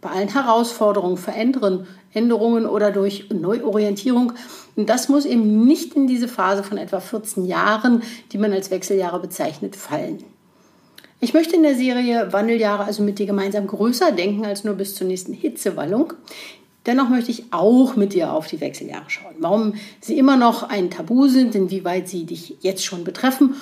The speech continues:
und wie Frau für sich diese Zeit toll gestalten kann. Ich freue mich drauf, denn ich mache daraus eine große Recherche und finde mit dir gemeinsam den Ruhepol im ewigen Wandel.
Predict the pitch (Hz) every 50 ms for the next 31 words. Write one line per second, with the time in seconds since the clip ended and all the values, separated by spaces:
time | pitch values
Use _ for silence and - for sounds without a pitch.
0 | - - - - 349 349 370 370 - - - 214 226 233 226 - 208 190 214 202
1 | - - 196 190 196 190 - - 165 147 - 165 - - - - - 143 143 160
2 | 170 190 - - - 339 - - - 202 - - - - - - - - _ _
3 | _ _ _ _ _ _ _ _ _ _ _ - - - - - - - 220 208
4 | 233 233 - 277 233 240 277 359 381 - - - - - - - - - - -
5 | 269 285 285 285 294 294 285 285 - 262 226 240 247 - - 226 233 240 - 190
6 | 190 208 202 214 226 185 196 196 - - 175 180 185 196 - - 208 196 190 196
7 | - 202 196 196 185 185 180 - 190 185 190 175 165 147 160 170 180 170 185 175
8 | 185 165 202 240 247 226 - 196 208 226 240 233 233 - - - 208 196 208 208
9 | 214 - - 233 202 180 185 185 185 208 196 165 147 147 156 165 160 156 151 -